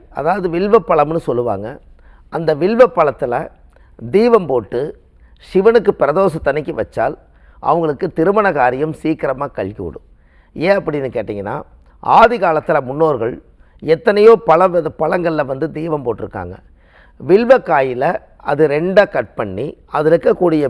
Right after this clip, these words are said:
பிசுனெல்லாம் வெளியே எடுத்துட்டு, கடவுளுக்கே படைச்ச பொருளை கடவுளுக்கே சமர்ப்பணம் பண்ணி தீபம் போட்டால், அரசாங்கத்துக்கு அதிபதி சூரியன்,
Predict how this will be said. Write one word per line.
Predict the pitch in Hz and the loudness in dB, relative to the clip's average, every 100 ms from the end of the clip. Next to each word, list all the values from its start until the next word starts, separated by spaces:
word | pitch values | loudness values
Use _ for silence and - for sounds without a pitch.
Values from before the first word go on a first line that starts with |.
| - | -4
பிசுனெல்லாம் | 151 185 160 156 175 | -4 -2 0 0 0
வெளியே | 135 127 127 | -2 -6 -6
எடுத்துட்டு, | 104 - 104 120 156 - _ _ _ _ | -6 -8 -8 -8 -8 -10 _ _ _ _
கடவுளுக்கே | - 165 208 220 202 220 220 | 0 4 6 6 6 6 4
படைச்ச | 185 156 147 | 2 0 0
பொருளை | 151 147 139 170 | -2 -2 -2 -2
கடவுளுக்கே | - 139 185 190 - 190 | -2 0 2 0 0 0
சமர்ப்பணம் | 160 147 151 143 123 | 0 -2 -4 -6 -8
பண்ணி | 104 104 123 - _ _ - - 120 | -8 -8 -10 -12 _ _ -20 -4 4
தீபம் | 202 214 175 | 6 6 2
போட்டால், | 139 123 135 127 139 - _ - | 0 0 2 2 2 -6 _ -2
அரசாங்கத்துக்கு | 135 202 - 220 208 202 180 175 139 | 2 2 6 4 4 -2 -4 -4 -2
அதிபதி | 143 147 | -2 -2
சூரியன், | 160 135 120 101 92 | -4 -4 -6 -2 -4